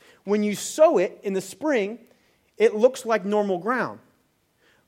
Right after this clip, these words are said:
But as soon as the sun comes up, as soon as, uh, it starts getting spring, what you see is those areas that already have weeds in it, they, they take off so quickly that they choke anything else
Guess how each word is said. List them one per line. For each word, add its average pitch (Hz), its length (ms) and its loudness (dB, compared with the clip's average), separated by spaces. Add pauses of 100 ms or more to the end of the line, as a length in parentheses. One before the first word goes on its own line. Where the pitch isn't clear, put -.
(500)
But 233 260 2
as 226 180 2
soon 320 380 0
as 254 220 2
the 220 80 -10
sun 240 380 0
comes 226 280 -4
up, 185 180 -2
as 190 80 -12
soon 247 220 -6
as, 233 240 -4 (300)
uh, 180 160 4
it 185 40 -6
starts 220 300 -4
getting 214 240 -4
spring, 175 520 -4
what 220 120 0
you 233 160 -4
see - 460 -2
is 180 320 -4 (360)
those 226 360 6
areas 226 460 4
that - 180 -4
already 240 300 6
have 220 360 -4
weeds 190 460 -6
in 202 100 0
it, 294 180 -6 (800)
they, 269 280 2
they 262 320 -2
take 262 360 -8
off 233 320 -2
so 285 300 -2
quickly 277 640 -6
that 185 160 -10
they 190 80 -2
choke 240 480 -2
anything 220 420 -6
else 196 300 -4